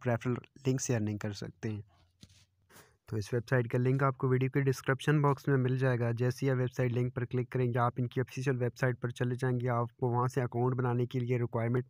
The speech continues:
पूछी जाएगी, वो आपने वहाँ पे पुट करेंगे। जब आपने अकाउंट बना लेना, इनकी ऑफिशियल एप्लीकेशन आपने डाउनलोड कर ली है।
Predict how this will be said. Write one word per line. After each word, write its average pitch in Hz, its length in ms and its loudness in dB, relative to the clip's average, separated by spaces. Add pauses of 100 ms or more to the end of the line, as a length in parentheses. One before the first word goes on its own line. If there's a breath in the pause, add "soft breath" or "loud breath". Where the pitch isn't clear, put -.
(140)
पूछी 131 240 -2
जाएगी, 123 380 -2 (360 soft breath)
वो 135 80 2
आपने 139 260 4
वहाँ 123 140 2
पे 135 100 2
पुट 135 280 -2
करेंगे। 127 240 0
जब 120 160 0
आपने 117 220 -2
अकाउंट 120 280 -2
बना 123 220 -2
लेना, 123 180 -2
इनकी 131 160 -4
ऑफिशियल 127 420 -4
एप्लीकेशन 123 420 -2
आपने - 140 -4
डाउनलोड 113 220 0
कर - 60 -4
ली 120 60 -2
है। 120 60 -2